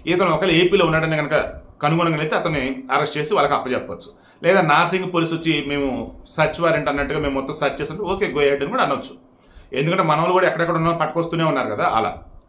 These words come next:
So విషయం ఏంటి? ముందైతే ఇతను చేసిన తప్పా ఒప్పా అన్నది తేలాలి.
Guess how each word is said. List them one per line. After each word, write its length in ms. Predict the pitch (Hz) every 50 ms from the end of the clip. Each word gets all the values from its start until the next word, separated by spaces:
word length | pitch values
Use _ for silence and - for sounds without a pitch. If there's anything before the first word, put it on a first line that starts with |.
| _ _ _ _ - -
So 100 | 214 208
విషయం 300 | 170 165 165 - 190 175
ఏంటి? 480 | 175 170 165 170 170 170 170 165 170 - - - - - - - - _ - - - _ -
ముందైతే 880 | 123 147 165 185 196 202 196 190 190 190 208 220 233 226 226 - - _ - _ _ -
ఇతను 220 | 143 143 160 151
చేసిన 300 | 143 156 165 165 175 185
తప్పా 500 | 160 - - 139 139 - - 170 175 175
ఒప్పా 360 | 170 143 143 143 - - 180
అన్నది 240 | 147 135 170 196 -
తేలాలి. 460 | - - 135 127 123 113 104 98 90